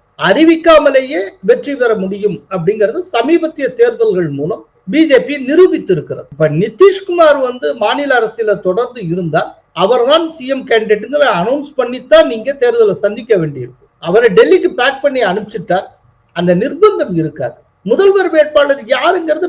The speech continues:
பின்னால பாத்துக்கலாம், முதல்ல தேர்தலை சந்திப்போம், அதுக்கப்புறம் எல்லாம் பாத்துக்கலாம். மத்த மூணு ஸ்டேட்ல, இப்ப நான் சொன்ன மூணு ஸ்டேட்லயும் அப்படி சந்திச்சு வெற்றி பெறலையா? அது எல்லாமே நார்த் இந்தியன் ஸ்டேட்ஸ் தான். அதுல வெற்றி பெற முடியும்னா ஏன் பீகார் மட்டும் விதிவிலக்கா இருக்க போது? பீகார்லயும் வெற்றி பெற முடியும்.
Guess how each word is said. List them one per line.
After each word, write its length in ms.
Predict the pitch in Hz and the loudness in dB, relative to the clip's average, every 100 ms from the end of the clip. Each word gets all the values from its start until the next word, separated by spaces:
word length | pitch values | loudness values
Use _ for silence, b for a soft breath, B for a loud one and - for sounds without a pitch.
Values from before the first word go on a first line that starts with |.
| 320 | -8
பின்னால 360 | 339 381 320 196 | 0 2 4 2
பாத்துக்கலாம், 500 | 185 160 147 123 - - | 0 -2 -10 -16 -18 -6
முதல்ல 300 | 143 247 359 415 | 0 2 2 2
தேர்தலை 440 | 302 359 359 320 226 | 2 2 2 0 -2
சந்திப்போம், 500 | 196 165 147 - - - _ | -2 -4 -6 -12 -18 -18 _
அதுக்கப்புறம் 560 | 143 170 226 302 359 359 | -6 -6 -4 -6 -2 0
எல்லாம் 300 | 285 180 208 | 2 0 0
பாத்துக்கலாம். 460 | 185 165 165 156 - _ | -2 -4 -12 -14 -16 _
மத்த 220 | 202 208 | -2 0
மூணு 300 | 220 247 285 - | 0 -2 -4 -2
ஸ்டேட்ல, 200 | 262 262 | -2 -2
இப்ப 160 | 262 233 | -4 -4
நான் 180 | 220 208 | -2 -2
சொன்ன 240 | 226 240 | -4 -6
மூணு 240 | 214 226 - | -6 -8 -2
ஸ்டேட்லயும் 340 | 214 208 226 | -2 0 0
அப்படி 320 | 208 175 175 160 | -2 -2 -4 -2
சந்திச்சு 440 | 180 190 196 180 151 | -4 -4 -4 -4 -2
வெற்றி 260 | 156 226 | -4 -4
பெறலையா? 480 | 180 139 135 190 - _ _ _ _ _ | -4 -2 -2 -6 -6 _ _ _ _ _
அது 160 | 156 156 | -4 0
எல்லாமே 420 | 170 240 277 302 | 2 2 4 4
நார்த் 340 | 214 226 226 | 4 0 -2
இந்தியன் 260 | 233 202 151 | -2 -2 -2
ஸ்டேட்ஸ் 400 | - 151 131 - | -6 -10 -10 -12
தான். 220 | 156 - _ _ _ _ _ | -12 -12 _ _ _ _ _
அதுல 240 | - 139 208 | -10 0 2
வெற்றி 280 | 233 240 320 | 2 2 4
பெற 180 | 311 | 4
முடியும்னா 460 | 294 277 269 294 330 | 4 0 -6 -6 2
ஏன் 240 | 285 294 | 4 4
பீகார் 320 | 277 277 269 254 | 2 -2 -2 -2
மட்டும் 280 | 240 262 | -6 -10
விதிவிலக்கா 460 | 233 240 240 214 220 | -12 -6 -2 0 2
இருக்க 220 | 190 180 | 0 0
போது? 260 | 170 196 - | -6 -4 -6
பீகார்லயும் 420 | 294 285 294 359 | -4 0 2 2
வெற்றி 240 | 349 190 196 | -2 -4 -4
பெற 180 | 165 139 | -2 -4
முடியும். 380 | 123 - - | -6 -16 -20